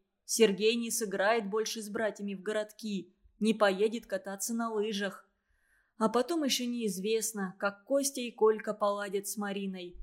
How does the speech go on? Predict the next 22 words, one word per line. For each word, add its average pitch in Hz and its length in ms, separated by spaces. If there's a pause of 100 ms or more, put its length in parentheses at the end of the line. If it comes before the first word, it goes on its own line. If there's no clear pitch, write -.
(440)
Встречаться 294 640
с 240 60
девушкой 269 500
на 254 200
улице 254 440
или 214 160
в 208 140
поле — 226 500 (140)
это 214 340
одно, 175 580 (240)
а 196 200
жить 196 360
вместе — 202 720 (340)
совсем 220 600
другое. 190 600 (720)
С - 100
Сергеем 294 520
о 240 120
свадьбе 247 540
Костя 254 440
не 240 140
заговаривал. 226 880